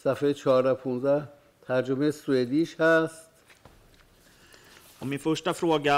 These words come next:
Speaker 2: Ashkar, är, känner du till att det har skrivits, eller att du har skrivit en berättelse som har lagts upp på Mojadins hemsida?
Speaker 1: آیا شما آشنات ب-، آشنات، آشناست برات این موضوع که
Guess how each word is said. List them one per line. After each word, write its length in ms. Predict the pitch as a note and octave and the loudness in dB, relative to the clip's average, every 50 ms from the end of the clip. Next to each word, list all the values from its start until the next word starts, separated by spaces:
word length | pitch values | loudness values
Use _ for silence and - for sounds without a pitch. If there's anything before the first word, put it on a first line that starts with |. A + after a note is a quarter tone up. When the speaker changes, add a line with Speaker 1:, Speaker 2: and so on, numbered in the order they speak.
| C3+ - - | 0 0 0
Speaker 2:
Ashkar, 460 | D3 C#3+ C3+ - - - - C3+ C3 | 0 0 0 0 -2 -2 0 2 4
är, 200 | C3+ C3+ C#3+ - - - - _ _ _ _ _ _ _ _ _ _ _ - | 4 2 2 0 -4 -14 -20 _ _ _ _ _ _ _ _ _ _ _ -8
känner 320 | - - D3+ D3+ D#3 D#3 | -4 0 0 2 4 4
du 80 | D#3+ D#3 | 2 2
till 420 | D#3+ - G3+ G3+ G3 F#3 F3 F3 | 0 2 4 6 6 8 8 6
att 160 | E3 D#3+ - | 6 4 2
det 60 | - | 0
har 60 | D3 D3 | -2 -2
skrivits, 640 | - - - E3 E3 E3 D#3 G3 F#3+ F#3 - - | -2 -4 -2 -2 0 2 4 4 4 4 2 -4
eller 200 | F3+ E3 E3 D#3 | -4 -2 0 0
att 100 | D3+ - | 0 2
du 100 | - F#3+ | 4 4
har 120 | F3+ F#3 F#3 | 6 6 4
skrivit 460 | F#3 - - E3 D#3 D3+ A3+ A#3 A#3 | 2 2 2 4 4 6 4 4 4
en 80 | F3+ D#3 | 2 4
berättelse 640 | D3 C#3 C3 A#2+ - - C3+ C3+ B2+ - - C3 | 4 4 2 2 0 -2 -2 -2 -2 0 -2 -2
som 240 | B2 - C#3+ C3 C3 | -2 -2 -2 -4 -2
har 240 | C3+ C#3 C3+ B2+ B2+ - - - - _ _ | 2 2 4 2 2 0 -4 -14 -16 _ _
lagts 340 | - B2+ C#3 C3+ - - - | -2 0 0 0 2 4 6
upp 280 | G3+ G#3+ G#3 - - - | 6 6 4 2 -4 0
på 100 | F#3 E3+ | 2 2
Mojadins 760 | E3+ E3 D#3 D3+ C#3+ C3 B2+ B2+ A#2+ A#2 A#2 - - - - - - _ _ _ - _ - | 4 4 4 4 4 4 4 4 4 2 0 -4 -8 -16 -18 -20 -20 _ _ _ -20 _ -8
hemsida? 640 | - C#3 B2 A#2 A2+ - A2+ A2+ G2+ G2+ G#2+ A#2 - - _ _ _ - - D3 - - - - - - - - | -4 -2 -2 -2 -2 -2 -2 -2 -2 -2 -6 -6 -8 -14 _ _ _ -14 -12 -12 -12 -12 -14 -16 -18 -18 -14 -8
Speaker 1:
آیا 200 | C3+ D3 D#3+ D#3+ | -4 -2 -2 -2
شما 420 | C#3 - C#3+ C#3+ D3 D3+ D3 C3 - - - - - | -2 -2 -2 0 0 0 0 -2 -4 -8 -16 -16 -12
آشنات 500 | C3+ B2 B2 - - - D3+ D#3 D#3+ D3+ D3+ | -8 -8 -8 -8 -8 -6 -6 -6 -6 -6 -6
ب-، 140 | C#3+ C#3+ C#3+ - - - | -8 -8 -8 -8 -10 -8
آشنات، 460 | A#2+ C3 B2 - - C#3 D3 E3 D#3 - - - _ - | -6 -6 -6 -6 -4 -4 -2 -2 -4 -6 -12 -20 _ -8
آشناست 680 | - C3 B2 - - C3+ C#3+ D#3 E3 D3+ - - - - | -4 -4 -4 -4 -4 -4 -2 -2 -2 -2 -4 -12 -12 -6
برات 280 | D3 D3+ D3 D3+ D3 C#3 | -4 -2 0 0 -2 -2
این 100 | D3+ C#3+ | -2 -2
موضوع 380 | C#3+ C#3+ C#3+ C#3 B2+ D3 C#3+ | -2 -2 -2 -2 -4 -6 -6
که 240 | C3+ - D3 C3 B2 | -4 -4 -4 -4 -6